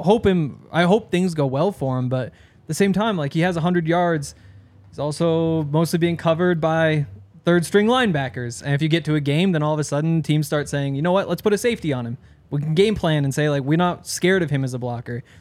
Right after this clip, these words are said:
You look through last year, yards per route run, uh, twenty-two players for the Broncos ran a route. Alberto tied for eighteenth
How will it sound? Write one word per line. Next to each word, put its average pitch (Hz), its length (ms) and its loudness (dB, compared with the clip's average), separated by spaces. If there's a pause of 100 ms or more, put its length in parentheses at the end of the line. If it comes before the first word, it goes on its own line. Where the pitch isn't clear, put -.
(140)
You 151 80 4
look 180 140 4
through 208 160 4
last 180 320 0
year, 170 520 2 (200)
yards 170 340 2
per 185 140 0
route 170 300 2
run, 151 480 2 (360)
uh, 135 160 0
twenty-two 208 520 2
players 156 480 0
for 156 100 -2
the 147 60 0
Broncos 151 420 0
ran 147 240 0
a - 20 0
route. 131 360 -4 (580)
Alberto 170 640 4
tied 165 340 -2
for 170 100 -2
eighteenth 151 560 -2